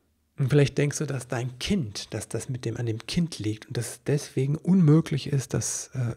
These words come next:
irgendwie beziehungsorientiert zu begleiten. Oder du denkst, dass du das nicht kannst, ja.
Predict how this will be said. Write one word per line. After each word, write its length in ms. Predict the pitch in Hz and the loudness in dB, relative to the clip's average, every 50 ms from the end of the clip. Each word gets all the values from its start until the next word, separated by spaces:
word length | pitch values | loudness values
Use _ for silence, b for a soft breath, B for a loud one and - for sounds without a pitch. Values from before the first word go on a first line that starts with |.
| - | 0
irgendwie 260 | 156 139 131 117 127 | 0 0 0 0 -2
beziehungsorientiert 1120 | 117 117 113 - - - 143 139 131 117 - 117 110 110 110 - - 117 101 101 - - - - | -2 -2 -4 -4 -4 -2 -2 -2 -2 -2 -4 -4 -6 -6 -6 -8 -6 -4 -4 -4 -6 -10 -16 -14
zu 120 | - 123 | -12 -10
begleiten. 640 | 113 120 113 113 104 104 104 107 - - 101 104 110 - _ _ _ _ _ _ _ _ _ _ _ _ _ _ _ _ - | -8 -8 -6 -6 -6 -6 -6 -8 -10 -12 -14 -14 -14 -18 _ _ _ _ _ _ _ _ _ _ _ _ _ _ _ _ 2
Oder 200 | 139 143 147 151 | 8 10 10 10
du 100 | 175 185 | 10 8
denkst, 280 | 175 185 202 196 - | 6 4 2 2 0
dass 240 | - - 170 160 - | -2 -2 -2 -2 0
du 180 | - 156 165 170 | 2 4 4 4
das 220 | 156 117 - - | 4 2 -2 -4
nicht 200 | - 101 - - | -6 -8 -10 -10
kannst, 420 | - - - 110 113 - - - - | -10 -10 -10 -10 -10 -14 -14 -10 -8
ja. 240 | 110 113 120 113 | -8 -8 -8 -10